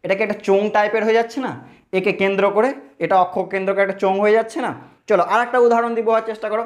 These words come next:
এটাকে একটা বাতি ভাবো, রড বাতি ভাবো, ঠিক আছে? এবার রড বাতি মনে করো এইভাবে তুমি ধরে আছো, ধরে কন-, কনসিডার করো, এইভাবে ধরে আছো। এবার তুমি সুইচ on করবে, আর জিনিসটাকে আবার বলছি স্লো মোশনে ভাববে। সুইচটা on করলাম, তাহলে কী হবে?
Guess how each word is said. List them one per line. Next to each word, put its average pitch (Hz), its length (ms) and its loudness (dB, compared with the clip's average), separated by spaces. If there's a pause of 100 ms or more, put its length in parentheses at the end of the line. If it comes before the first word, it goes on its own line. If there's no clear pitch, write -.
(420)
এটাকে 277 220 2
একটা 285 120 2 (100)
বাতি 214 300 0
ভাবো, 135 180 -2 (580)
রড 202 240 2
বাতি 170 220 -2
ভাবো, 151 160 -4 (500)
ঠিক 226 220 -4
আছে? 202 140 -8 (1200)
এবার 240 160 4 (240)
রড 208 260 4
বাতি 220 180 0 (100)
মনে 214 140 -2
করো 220 140 0
এইভাবে 196 280 0
তুমি 190 200 -6
ধরে 151 220 2
আছো, 120 140 -12 (140)
ধরে 175 140 2 (120)
কন-, 147 180 -2 (260)
কনসিডার 165 360 0
করো, 123 100 0 (100)
এইভাবে 196 280 2
ধরে 139 200 2
আছো। - 160 -12 (320)
এবার 240 180 2
তুমি 285 120 4 (120)
সুইচ 285 220 0 (140)
on 233 160 0
করবে, 254 200 2
আর 254 100 0
জিনিসটাকে 269 420 -4
আবার 277 160 4 (100)
বলছি 196 180 2 (100)
স্লো 269 140 0 (100)
মোশনে 226 320 -2
ভাববে। 123 260 -2 (480)
সুইচটা 277 320 4 (100)
on 247 60 -4 (100)
করলাম, 160 280 2
তাহলে 202 220 0
কী 262 120 0
হবে? 214 120 4